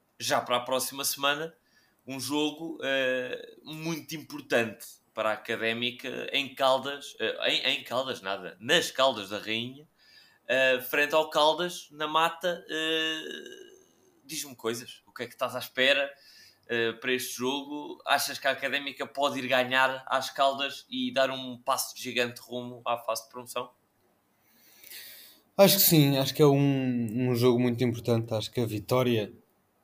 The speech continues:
Speaker 2: garantirá já, eh,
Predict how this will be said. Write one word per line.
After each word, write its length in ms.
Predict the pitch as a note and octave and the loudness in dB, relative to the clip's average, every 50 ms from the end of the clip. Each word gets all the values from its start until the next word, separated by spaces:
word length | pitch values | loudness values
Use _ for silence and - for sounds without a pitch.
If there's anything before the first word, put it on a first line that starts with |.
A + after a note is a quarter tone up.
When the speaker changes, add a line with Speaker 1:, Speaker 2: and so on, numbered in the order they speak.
| _ _ _ - | _ _ _ -18
Speaker 2:
garantirá 1120 | A#2+ A2 C3+ D3 D3+ C#3+ D3+ D3 B2 - - A#2+ B2+ B2+ B2 B2 A#2+ A2+ G#2+ G2 - - _ _ _ _ _ _ | -4 4 6 8 10 10 10 8 8 6 4 6 6 8 10 10 10 8 8 4 -2 -10 _ _ _ _ _ _
já, 500 | - - A2+ G#2+ A#2 A2+ A2 G#2+ G2+ - - _ _ _ - - - - - - - _ _ _ | -12 -8 0 2 4 4 4 4 2 -2 -8 _ _ _ -20 -20 -20 -20 -20 -20 -20 _ _ _
eh, 800 | - G2+ G2 G2 G2 G2 F#2+ F#2 F2 F#2 F#2 F2+ F2+ F#2 - - | -10 -8 -8 -6 -4 -4 -4 -4 -4 -6 -8 -8 -10 -12 -14 -18